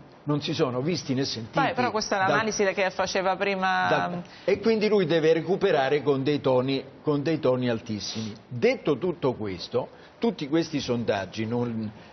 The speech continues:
Speaker 1: eh, eh, hanno una grande incognita che Ghisleri sa meglio di me,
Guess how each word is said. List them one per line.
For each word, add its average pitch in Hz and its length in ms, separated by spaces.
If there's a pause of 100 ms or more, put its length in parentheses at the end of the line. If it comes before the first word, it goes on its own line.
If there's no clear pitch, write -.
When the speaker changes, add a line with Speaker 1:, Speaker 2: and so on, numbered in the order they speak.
Speaker 1:
eh, 123 80
eh, 143 400
hanno 160 340
una 139 240
grande 147 300
incognita 117 560
che 101 220
Ghisleri 113 540
sa 101 280
meglio 120 300
di 117 100
me, 104 200